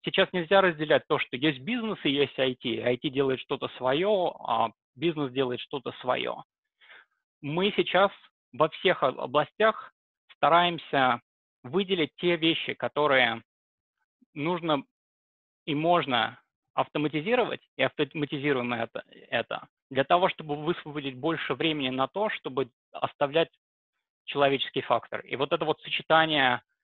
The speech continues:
то, что уникально человеческое, и то, что люди делают как взаимоотношения друг с дружкой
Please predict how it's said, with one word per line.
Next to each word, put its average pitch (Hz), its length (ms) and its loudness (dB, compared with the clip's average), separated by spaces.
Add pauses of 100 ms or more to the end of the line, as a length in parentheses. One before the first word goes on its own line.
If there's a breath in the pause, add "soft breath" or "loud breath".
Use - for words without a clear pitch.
(400)
то, 180 180 4
что - 220 -2
уникально 156 920 2
человеческое, 139 880 0
и 117 60 -6
то, 156 180 2
что - 220 0
люди 147 360 -2
делают 139 580 2
как 120 180 -8
взаимоотношения 131 720 -4
друг 120 220 -10
с 113 40 -16
дружкой 151 520 -4